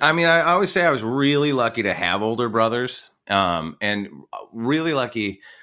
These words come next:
uh, th-, with our sort of the gap in our ages, because my, my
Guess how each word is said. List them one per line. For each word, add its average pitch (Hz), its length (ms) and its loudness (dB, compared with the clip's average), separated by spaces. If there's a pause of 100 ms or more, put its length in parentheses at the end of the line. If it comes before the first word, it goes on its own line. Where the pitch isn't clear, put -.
(760)
uh, 120 100 -2
th-, 117 220 -4
with 120 260 0
our 104 200 0
sort 113 240 -2
of 92 80 -4
the 98 100 0
gap 101 520 -2 (200)
in 104 140 -2
our 87 160 -2
ages, 85 400 -4
because 92 320 -8
my, 107 180 -2
my 98 400 -2